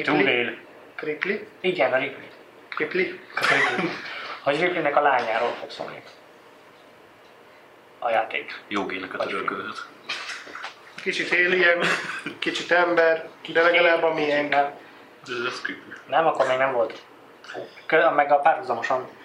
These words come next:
Speaker 2: ö, játszódik a filmekkel.
Speaker 3: Párhuzamosan
Speaker 2: Ugye?
Speaker 3: megszül a gyereket, meg közben alien.
Speaker 2: Nem,
Speaker 1: És
Speaker 2: megszült
Speaker 1: ott
Speaker 2: a
Speaker 1: hagyja,
Speaker 2: gyereket,
Speaker 1: és ott
Speaker 2: megszült
Speaker 1: hagyja a,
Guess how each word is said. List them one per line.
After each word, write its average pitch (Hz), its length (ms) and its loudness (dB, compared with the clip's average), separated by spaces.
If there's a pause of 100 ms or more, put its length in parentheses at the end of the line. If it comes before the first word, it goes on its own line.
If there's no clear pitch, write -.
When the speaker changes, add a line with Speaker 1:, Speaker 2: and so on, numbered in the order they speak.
(480)
Speaker 2:
ö, 120 400 -2
játszódik 123 440 0
a 135 60 0
filmekkel. - 600 -6 (640)
Speaker 3:
Párhuzamosan 135 560 0
Speaker 2:
Ugye? 131 80 -2
Speaker 3:
megszül 107 260 -4
a - 20 -12
gyereket, - 400 -2
meg - 80 -8
közben 98 280 -10
alien. 95 280 -10
Speaker 2:
Nem, 127 360 2
Speaker 1:
És - 240 -4
Speaker 2:
megszült 165 300 2
Speaker 1:
ott - 60 4
Speaker 2:
a 202 40 6
Speaker 1:
hagyja, 165 180 4
Speaker 2:
gyereket, 170 240 6 (240)
Speaker 1:
és 185 60 0
ott 180 60 2
Speaker 2:
megszült 196 260 4
Speaker 1:
hagyja 185 280 4
a, 185 120 0